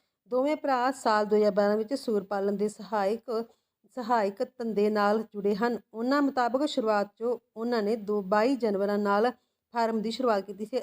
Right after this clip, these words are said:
ਅਤੇ ਉਹਨਾਂ ਕੋਲ ਹੁਣ ਦੋ ਸੌ ਤੋਂ ਕ-, ਦੋ ਸੌ ਦੇ ਕਰੀਬ ਹਨ।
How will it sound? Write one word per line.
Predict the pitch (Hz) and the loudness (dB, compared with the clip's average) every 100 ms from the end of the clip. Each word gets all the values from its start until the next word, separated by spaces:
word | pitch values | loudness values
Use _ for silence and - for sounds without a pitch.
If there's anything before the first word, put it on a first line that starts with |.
| 214 | -4
ਅਤੇ | 208 220 | -4 -8
ਉਹਨਾਂ | 214 220 254 277 | -6 -4 0 0
ਕੋਲ | 269 214 220 220 | -2 -2 -2 -2
ਹੁਣ | 247 254 190 - _ _ _ | 0 0 -2 -8 _ _ _
ਦੋ | 202 277 | 0 0
ਸੌ | 285 254 208 | 2 0 -2
ਤੋਂ | - 220 214 | -4 -4 -4
ਕ-, | 208 | -4
ਦੋ | 214 208 233 | -6 -2 -2
ਸੌ | 233 | 0
ਦੇ | 277 262 | -2 -2
ਕਰੀਬ | 233 214 202 | -2 -4 -4
ਹਨ। | 196 240 | -2 -2